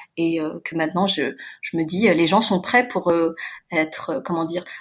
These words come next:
accueillir ces saveurs, euh, voilà, avec, euh, voilà, avec gourmandise aussi, puisque c'est, euh, si, je sais pas, il y a, <coughs> il y a dix ans, si vous dites aux gens, on vous fait un dessert avec des haricots,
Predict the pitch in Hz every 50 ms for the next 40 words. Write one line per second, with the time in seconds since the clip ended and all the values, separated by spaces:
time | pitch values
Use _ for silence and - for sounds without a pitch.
0 | - 208 226 220 - 254 240 220 214 233 247 262 262 - - 196 - - 190 180
1 | 165 170 180 196 240 269 - 185 160 151 - - _ _ _ _ _ _ _ _
2 | - - - 175 170 165 160 156 156 151 147 139 135 131 131 175 165 156 151 139
3 | 160 160 156 160 160 156 - - - 107 95 95 - 160 165 160 131 - - 104
4 | 92 - - 78 107 - - 160 160 165 160 - 190 185 175 175 180 180 175 190
5 | 202 196 202 202 - - - - - - - - - 160 151 - - 170 - -
6 | - - - - - - _ _ _ - - - - - - - - 95 - -
7 | - - - _ _ _ - - - - _ - - 143 - 170 165 156 151 151
8 | - - _ - - - - 277 254 190 196 190 185 208 226 233 226 - 175 175
9 | 170 160 156 - 185 175 165 196 214 196 175 160 156 - - 190 175 170 160 170
10 | 165 - 196 196 185 165 156 156 156 156 165 156 151 165 151 - - 220 240 226